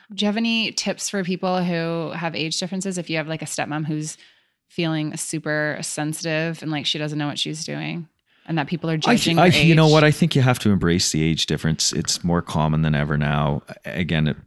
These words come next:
Speaker 2: could be because I'm older and the age difference doesn't seem to be that big a deal. I, I would say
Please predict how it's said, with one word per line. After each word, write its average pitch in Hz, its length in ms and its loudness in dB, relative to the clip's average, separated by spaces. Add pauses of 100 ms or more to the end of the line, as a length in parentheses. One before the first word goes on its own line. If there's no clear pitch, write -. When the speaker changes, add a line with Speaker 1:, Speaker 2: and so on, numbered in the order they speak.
(100)
Speaker 2:
could - 120 -6
be 80 100 -2
because 73 280 -4
I'm 69 220 -2
older 101 480 2
and 73 260 -2
the 76 100 -4
age 73 260 -4
difference - 340 -6
doesn't - 340 -6
seem 69 240 -2
to - 80 -8
be 71 80 -6
that 67 260 -4
big - 160 -6
a - 40 -6
deal. 78 320 -2 (760)
I, 123 140 6
I 110 400 2
would 101 180 2
say 92 600 2